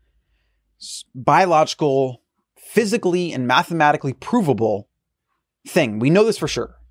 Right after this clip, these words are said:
right? 'Cause if your brain isn't alive, then to you, nothing exists or matters or whatever. And for anything to matter, to exist, for there to even be things that you can see in the environment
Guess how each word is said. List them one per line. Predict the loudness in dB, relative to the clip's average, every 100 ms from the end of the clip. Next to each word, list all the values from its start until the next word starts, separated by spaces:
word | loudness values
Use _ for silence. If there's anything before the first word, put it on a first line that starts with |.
| _ -14
right? | -12 -6
'Cause | -6
if | -4 0
your | 2
brain | 4 2 -4 -10 _ _ -4
isn't | 0 0
alive, | 2 2 0 -4 -12 -14 _ _ _ -2
then | 0 2 -2 _ _ _ _ -10
to | -8
you, | 0 2 2 -4 -10 _ _ _ _ _ _ _ _
nothing | -10 -8 -2 -4 -2
exists | -6 -2 -2 0
or | -4
matters | -4 -4 -4
or | 0
whatever. | 0 0 -4 -16 _ -14
And | -2 0
for | 2
anything | 0 2 -2
to | -2
matter, | -2 0 2 2 -2 -6
to | -6
exist, | -4 2 2 2 -4
for | -2 0 0 -2 -12 -12 0
there | 2
to | 2
even | 0 0 2
be | 0
things | 0 0 0
that | -2
you | -4
can | -4
see | -4 -2 2 2
in | 4
the |
environment | 2 2 0 -2 -8 -12 -16